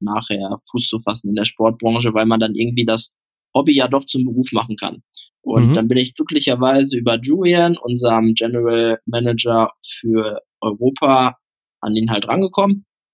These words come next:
Speaker 1: Und, äh, der hat glücklicherweise gerade tatsächlich wen gesucht, der sich so ein bisschen auf den deutschen Markt konzentrieren kann und, und ihn da unterstützen kann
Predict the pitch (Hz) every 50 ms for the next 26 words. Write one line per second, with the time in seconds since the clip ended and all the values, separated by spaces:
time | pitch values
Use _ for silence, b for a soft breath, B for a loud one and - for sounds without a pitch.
0 | _ _ _ _ _ - - 131 131 127 131 131 135 131 127 127 123 123 123 127
1 | 131 135 135 - 135 127 - 123 120 123 120 123 127 120 120 117 117 120 120 117
2 | 123 117 117 - 123 123 - - 127 127 120 120 117 117 113 113 117 120 123 123
3 | - 113 110 113 117 - - 110 110 120 117 - - 117 117 117 - - 117 113
4 | 110 110 113 110 - - 107 110 110 120 - - 131 123 123 - 120 117 - -
5 | 120 120 117 117 - 120 107 110 107 104 _ - 113 - 117 110 - 113 110 101
6 | 113 117 113 110 - - 139 139 - - 147 139 - 139 139 143